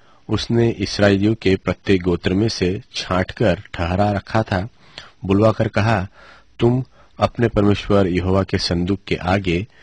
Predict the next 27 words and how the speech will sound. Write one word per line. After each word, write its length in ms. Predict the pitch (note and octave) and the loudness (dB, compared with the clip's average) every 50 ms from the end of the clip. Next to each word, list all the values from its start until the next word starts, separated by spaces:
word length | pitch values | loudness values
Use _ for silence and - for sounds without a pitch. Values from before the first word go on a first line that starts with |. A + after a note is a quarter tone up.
| - - - - _ - | -20 -20 -20 -20 _ 0
यरदन 340 | G2 G2 G2 G#2 B2 C3 C3+ | 2 2 4 4 2 2 2
के 140 | B2+ - A#2+ | 2 0 -2
बीच 280 | G2+ A2 A2 - - | 0 -2 -2 -2 -2
में 140 | G#2+ F#2+ E2+ | -2 -2 0
जाकर 520 | - G2+ G2+ G#2 G#2+ - - E2+ F2 - - - - | 2 2 2 2 2 2 0 -2 -2 -2 -4 -6 -6
इस्राएलियों 540 | E2+ - - G#2 G2 G2 F#2 F#2 G2 F#2+ | -6 -2 0 2 2 2 2 2 0 0
के 340 | F#2 - F#2+ F#2 F#2 E2+ - - | 0 0 2 2 2 2 -2 -4
गोत्रों 400 | F2 E2 F2+ F2+ - - F#2+ F#2+ | -4 -4 -4 -2 0 0 0 0
की 340 | - - A#2 G2+ F2 F2 - - - F2 | 0 0 -2 -2 -2 -4 -8 -10 -10 -6
गिनती 360 | E2 F2+ F2 F2+ - A2 G2 | -4 -4 -4 -4 -2 -4 -2
के 120 | - G2 | 0 0
अनुसार 460 | F2+ F2 F2+ - - G#2+ F#2+ E2+ - - - - - - - - - - - - - | 0 -2 -2 -2 -2 0 0 -2 -2 -6 -14 -20 -20 -20 -20 -20 -20 -20 -20 -8 -2
एक-एक 360 | A2+ A2 A#2+ A#2 - C3 B2 - - | 2 2 2 4 2 0 0 2 0
पत्थर 380 | A2 G#2 - - - A#2 G#2 | -2 -2 0 0 2 2 2
उठाकर 520 | E2 - E2+ - G2+ G2+ G#2 - - G2+ F#2+ | 2 0 -2 -2 0 0 0 2 2 2 2
अपने-अपने 600 | F2+ - - G2 F#2+ F2+ - - G#2 G2+ F#2 F2 | 2 0 0 0 -2 0 0 -2 -2 0 0 -2
कंधे 360 | - - F2+ E2+ E2 F2 G2 | -2 -2 -4 -2 -2 -4 -4
पर 180 | - - F#2 F2 | -4 -4 -4 -4
रखो, 380 | F2 E2+ - - - C#2+ - _ - - - - - - - - - _ - | -4 -6 -8 -8 -8 -8 -10 _ -20 -20 -20 -20 -20 -20 -20 -20 -20 _ -4
जिससे 440 | - G#2 G2+ - - - A#2+ A#2+ A#2+ - _ - _ _ _ - - | -2 0 0 0 0 -2 -2 -2 -2 -6 _ -20 _ _ _ -4 0
यह 320 | F#2+ F#2+ G#2 A2+ A2+ F#2+ | 2 2 4 4 4 2
तुम 240 | - - G2+ G2 G2 | 0 -2 0 0 2
लोगों 200 | G2 G2 G2+ F#2+ | 2 2 0 0
के 140 | - - E2+ | 0 -2 -2
बीच 420 | E2 F2 G#2 G2 E2+ - - - - _ _ _ _ _ - | 0 0 0 0 0 -2 -8 -18 -20 _ _ _ _ _ -6
चिन्हानी 560 | - F#2+ F2 F2+ F#2+ G2+ G#2 G#2 G2 F2+ - - | -4 -2 0 2 2 2 4 2 2 0 -2 -4
ठहरे। 340 | - F2 E2 D#2+ D#2 C#2+ | -4 -2 -2 -2 -4 -6